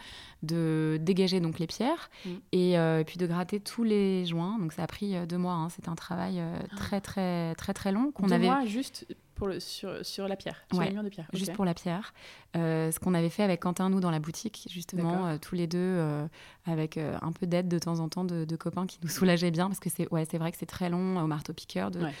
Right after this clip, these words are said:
Speaker 2: c'est hyper long.
Speaker 1: de, d'enlever
Speaker 2: Ça
Speaker 1: tous les
Speaker 2: dépend
Speaker 1: joints.
Speaker 2: ce que t'as sur la pierre, mais
Speaker 1: C'est hyper
Speaker 2: t'as
Speaker 1: long.
Speaker 2: des matériaux qui partent bien, mais il y en a, euh,
Speaker 1: Ouais.
Speaker 2: c'est compliqué.
Speaker 1: Ouais, c'est hyper long. Euh, donc voilà, après de tout gratter, de re-, rejointer, il y a eu
Speaker 2: Mm.
Speaker 1: plusieurs tonnes de joints pour refaire du coup, euh, des murs tout propres. Donc ça,
Speaker 2: D'accord.
Speaker 1: c'était, euh, vraiment la deuxième étape.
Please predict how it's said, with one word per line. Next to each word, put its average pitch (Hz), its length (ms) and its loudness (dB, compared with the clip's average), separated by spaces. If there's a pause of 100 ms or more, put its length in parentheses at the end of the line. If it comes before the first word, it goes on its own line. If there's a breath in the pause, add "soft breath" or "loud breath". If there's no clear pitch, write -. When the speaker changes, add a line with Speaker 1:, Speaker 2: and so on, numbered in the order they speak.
(180)
Speaker 2:
c'est - 140 -10
hyper 156 140 -2
long. 160 120 0
Speaker 1:
de, 165 140 2
d'enlever 165 320 4
Speaker 2:
Ça 185 120 0
Speaker 1:
tous - 40 2
les 190 80 6
Speaker 2:
dépend 175 120 6
Speaker 1:
joints. 170 100 6
Speaker 2:
ce 202 60 2
que - 20 -2
t'as 185 80 4
sur 180 160 -2
la 170 100 0
pierre, 196 200 -4
mais 160 360 -4 (460)
Speaker 1:
C'est - 240 -6
hyper 165 220 -2
Speaker 2:
t'as 165 80 0
Speaker 1:
long. 165 60 -2
Speaker 2:
des 165 60 -2
matériaux 170 340 -2
qui - 100 -14
partent 170 240 -6
bien, 175 180 -4
mais 185 100 -4
il 180 40 -6
y - 20 -6
en 175 80 -4
a, 175 40 -4
euh, 185 280 -8
Speaker 1:
Ouais. 175 240 2
Speaker 2:
c'est - 60 -8
compliqué. - 340 -14 (120)
Speaker 1:
Ouais, 165 260 4
c'est - 140 0
hyper 170 300 0
long. 160 240 2 (440 loud breath)
Euh, 160 420 4
donc 165 160 4
voilà, 175 280 6
après 185 200 0
de 165 80 0
tout 165 140 -10
gratter, 185 560 4
de 165 80 0
re-, 170 280 2
rejointer, 202 640 8
il 202 40 6
y 196 60 6
a 170 40 8
eu - 20 6
Speaker 2:
Mm. 160 40 2
Speaker 1:
plusieurs 175 360 2
tonnes 190 240 4
de 185 100 4
joints 185 320 2 (380 loud breath)
pour 170 140 -4
refaire 170 340 -4
du 165 100 -4
coup, 185 300 -2
euh, 156 240 2
des 156 120 0
murs 175 180 0
tout - 120 -10
propres. - 380 -2
Donc 170 140 0
ça, 185 120 0
Speaker 2:
D'accord. 185 200 -2
Speaker 1:
c'était, 185 180 -2
euh, 170 100 0
vraiment 170 220 0
la 175 100 0
deuxième 165 220 0
étape. 196 340 -2